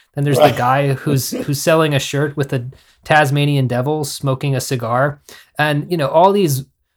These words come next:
Speaker 1: strange characters. I used to sell calendars in a mall. And I tell you what, like, the people who worked there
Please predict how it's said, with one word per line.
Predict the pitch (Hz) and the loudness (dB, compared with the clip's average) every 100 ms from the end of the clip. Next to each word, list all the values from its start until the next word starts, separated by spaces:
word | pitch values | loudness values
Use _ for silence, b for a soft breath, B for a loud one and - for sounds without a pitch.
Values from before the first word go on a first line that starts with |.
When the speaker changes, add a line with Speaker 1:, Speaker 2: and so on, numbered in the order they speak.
| _ | _
Speaker 1:
strange | - - 147 151 165 175 139 | -18 -8 -2 0 0 -2 -6
characters. | - 139 151 143 117 | -4 -2 -2 -4 -4
I | 127 | -2
used | 175 - | -2 -4
to | |
sell | 147 143 120 | -4 -4 -4
calendars | - 135 135 120 110 123 | -4 -2 -2 -2 -6 -6
in | 117 | -6
a | |
mall. | 110 113 107 - b b b | -6 -8 -8 -12 b b b
And | - 127 | -8 -4
I | 131 | -4
tell | 156 | -4
you | 139 | -2
what, | 135 127 | -2 -2
like, | 117 | -6
the | 113 | -8
people | 123 147 151 | -6 -4 -4
who | 147 | -4
worked | 127 131 131 - | -2 -2 -4 -6
there | 127 117 113 | -4 -4 -6